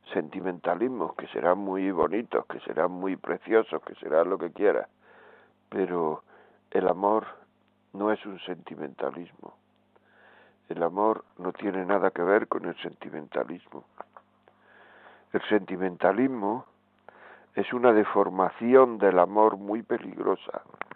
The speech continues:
Proviene de darle excesiva importancia a los estados de ánimo.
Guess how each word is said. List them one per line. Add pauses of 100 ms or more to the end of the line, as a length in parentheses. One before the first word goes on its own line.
(1200)
Proviene
de
darle
excesiva
importancia
a
los
estados
de
ánimo.